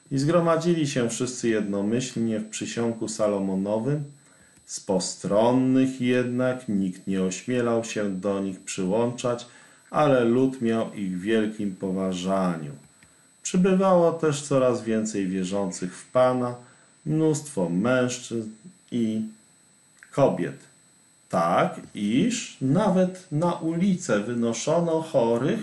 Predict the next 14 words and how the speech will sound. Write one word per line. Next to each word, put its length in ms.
i 120
kładziono 720
na 180
noszach 680
i 140
łożach, 720
aby 260
przynajmniej 1000
cień 440
przechodzącego 960
Piotra 600
mógł 760
paść 580
na 420